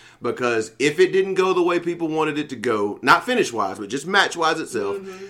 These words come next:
Speaker 1: then the blame would be squarely on Nakamura, because we all know that A J is going to deliver. A J's track record in this company and any other company tells us he's gonna deliver.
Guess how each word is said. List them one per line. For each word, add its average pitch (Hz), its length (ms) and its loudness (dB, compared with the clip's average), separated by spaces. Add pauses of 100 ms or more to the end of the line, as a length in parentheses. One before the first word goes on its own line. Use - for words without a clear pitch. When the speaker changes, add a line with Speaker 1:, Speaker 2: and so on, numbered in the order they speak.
Speaker 1:
then 127 100 -4
the 123 80 0
blame 139 380 0
would 160 120 -2
be 151 120 2
squarely 165 360 0
on 151 140 -2
Nakamura, 143 600 0
because 123 280 -2
we 131 200 -2
all 139 340 6
know 127 200 2
that 113 180 -2
A 117 140 2
J 110 180 0
is 107 100 -2
going 104 300 -6
to 95 60 -12
deliver. 95 500 -10
A 113 100 -2
J's 113 200 -2
track 127 300 0
record 117 380 -4
in 101 300 -8
this 110 200 -6
company 135 440 2
and 110 80 0
any 139 180 2
other 135 160 2
company 104 400 -10 (320)
tells 147 240 0
us 135 80 -2
he's 120 80 -6
gonna 120 220 -2
deliver. 139 360 2